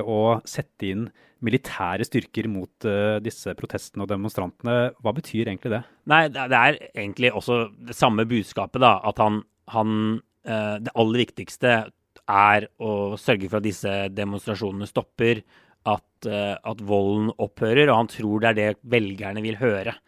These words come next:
Speaker 2: Og dette er jo, altså, dette budskapet om lov og orden var jo også det han gikk til valg på i tjue seksten, og som han sikkert tror, eh, kan appellere til mange, da.
Speaker 1: Øystein, er det egentlig noe politisk løsning på de problemene som vi ser i U S A nå?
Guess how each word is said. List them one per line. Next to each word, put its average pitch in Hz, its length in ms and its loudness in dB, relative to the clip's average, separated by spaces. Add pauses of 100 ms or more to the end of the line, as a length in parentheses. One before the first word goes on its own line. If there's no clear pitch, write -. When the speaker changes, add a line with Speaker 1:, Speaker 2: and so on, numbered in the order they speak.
(420)
Speaker 2:
Og 117 260 6
dette 120 200 2
er 110 160 4
jo, 110 160 -4
altså, 117 80 -4
dette 113 320 -4
budskapet 113 640 -2
om 110 140 2
lov 107 320 6
og 117 160 2
orden 101 260 0
var 107 160 6
jo 107 80 -6
også 139 120 -4
det 117 40 0
han 113 140 2
gikk 95 100 -6
til 107 140 -2
valg 98 300 0
på 113 100 -4
i 107 60 -4
tjue 104 280 -8
seksten, 107 460 -4 (280)
og 113 100 -2
som 107 80 -2
han 110 80 0
sikkert - 240 -6
tror, 104 420 2 (360)
eh, 110 180 2
kan 107 180 -2
appellere 101 420 -2
til 120 80 -4
mange, 98 220 -4
da. 90 60 -14 (120)
Speaker 1:
Øystein, 139 400 4
er 110 160 4
det 143 80 2
egentlig 113 340 -2
noe 120 100 -4
politisk 117 1000 -8 (160)
løsning 135 580 -2
på 143 180 -8
de 110 320 -4
problemene 107 640 -6
som 120 360 -6 (140)
vi 117 80 -6
ser 98 240 -4
i 95 80 -4
U 107 80 -4
S - 80 -6
A 120 80 -2
nå? 175 180 -6